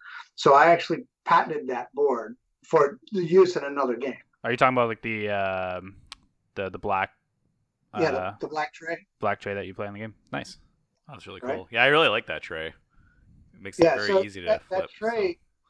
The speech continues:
Speaker 3: so.
Speaker 1: allows you to do a lot of things with tile games that really prohibit the game from being fun a lot of times, right? 'Cause you're always messing with tiles on the board, you know, trying to straighten them out.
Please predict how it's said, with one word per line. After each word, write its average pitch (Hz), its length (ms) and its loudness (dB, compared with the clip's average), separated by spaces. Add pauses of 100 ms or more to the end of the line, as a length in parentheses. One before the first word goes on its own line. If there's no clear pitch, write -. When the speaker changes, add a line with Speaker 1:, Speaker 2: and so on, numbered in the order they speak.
Speaker 3:
so. 165 80 -8
Speaker 1:
allows 180 420 -2
you 185 80 -2
to 170 120 -4 (120)
do 180 220 2
a - 20 4
lot 165 260 4
of 165 120 0
things 170 300 -6
with 143 180 -4
tile 165 300 6
games 135 320 -8
that 135 180 -2 (200)
really 165 580 4 (260)
prohibit 202 500 4
the 175 80 0
game 160 260 0
from 143 180 -10
being 151 280 -6
fun 180 320 4
a 127 80 -6
lot 110 200 -8
of - 160 -20
times, - 280 -18
right? 143 200 0
'Cause 156 180 0
you're 170 100 6
always 170 300 4
messing 165 300 -4
with 143 100 -10
tiles 156 380 4
on 131 100 -4
the 120 100 -6
board, 185 440 6 (440)
you 147 100 -10
know, 131 60 -6
trying 143 360 -4
to 110 80 -14
straighten 170 420 2
them 139 100 -8
out. 165 220 2